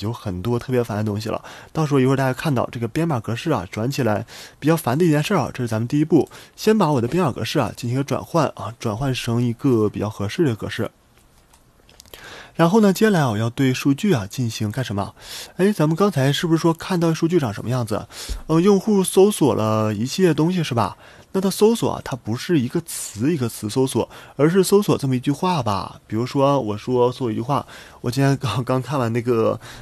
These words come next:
N B A嘛，然后周琦被放到那个发展联盟了，我想搜周琦啊，他这个身高。一搜这个周琦身高的时候啊，是不是打出来什么？周琦的身高。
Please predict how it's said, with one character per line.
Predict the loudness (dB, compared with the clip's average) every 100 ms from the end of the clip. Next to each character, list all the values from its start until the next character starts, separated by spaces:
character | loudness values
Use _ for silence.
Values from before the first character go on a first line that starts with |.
| -10
N | -2
B | 4 4
A |
嘛， | 4 2
然 | -2
后 |
周 | -4 -4
琦 | -4 -4
被 | -2 -2
放 | -4 -4 -4
到 | -2
那 | -4
个 | -2 -2 -4
发 | -6
展 | -6
联 | -4 -6
盟 | -4
了， | -4 -2
我 |
想 | -4
搜 | -2 0 0
周 | 0 -2
琦 | -2 -6
啊， | -6
他 | -8
这 | -8
个 | -8
身 | -6 -6
高。 | -2 -4 -6 -20 -20 -20 -14
一 | -6
搜 | 0 6 6
这 | 6
个 | 4 4
周 | 4
琦 | 2
身 | 0 0
高 | 2
的 | 0
时 | -2
候 | -6 -6
啊， | -6
是 | -4
不 | -2
是 | -2 -2 -6 -20 -10
打 | -6 -4
出 | -2
来 |
什 | -2
么？ | -2 -4 -4
周 | -2 -2
琦 | -2 -6
的 | -2 -2
身 | -2 -2
高。 | 0 0